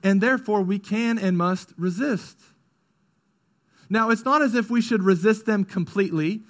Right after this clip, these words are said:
as if, if they overstepped one time, then that gave us an excuse to just resist them in all areas.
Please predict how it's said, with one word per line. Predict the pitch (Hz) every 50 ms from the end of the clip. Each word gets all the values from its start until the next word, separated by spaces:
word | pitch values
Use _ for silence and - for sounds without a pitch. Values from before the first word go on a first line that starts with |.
| - - - -
as | - 175 185 175
if, | 233 240 247
if | 233 196 -
they | 220 208 196 190
overstepped | - 196 208 202 208 190 - - 208 202 190 -
one | 185 175 196 208 208
time, | 196 196 190 185 180 185 202 208 196
then | 190 180
that | 180 185 190 180
gave | 170 196 202 196
us | 202 190 185 -
an | 185 160 151 - - - -
excuse | 170 165 - - - - 196 196 220 214 -
to | - - 185
just | 165 185 170 175
resist | 170 165 151 151 190 196 196 -
them | 202 190 180
in | 175 165
all | 160 165 175 196 196 180
areas. | 160 160 160 156 156 156 151 165 196 220 214 - - _ _